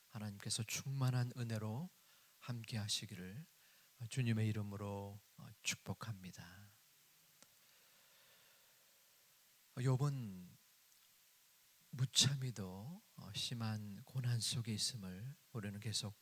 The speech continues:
살펴보게 됩니다. 욥기 십육 장에서는, 어, 친구 엘리바스의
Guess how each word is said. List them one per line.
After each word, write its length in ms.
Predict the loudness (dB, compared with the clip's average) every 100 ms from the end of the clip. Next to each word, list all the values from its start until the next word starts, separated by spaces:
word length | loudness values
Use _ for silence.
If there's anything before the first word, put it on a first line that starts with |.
| -8
살펴보게 1080 | -6 -4 -6 -8 -6 -4 -6 -10 -6 -4 -2
됩니다. 640 | -2 -6 -8 -12 -12 -16 -18 -20 -20 -20 -20 -20 -20 -20 -8
욥기 200 | -4 0
십육 520 | 2 2 0 -2 -2
장에서는, 880 | -2 -2 0 -2 -2 -4 -6 -10 -18 -20 -20 -20 -20 -20 -20 -20 -20 -10
어, 80 | 0
친구 360 | 0 2 4
엘리바스의 1400 | 4 4 0 0 0 0 2 2 0 -2 -4 -8 -10 -12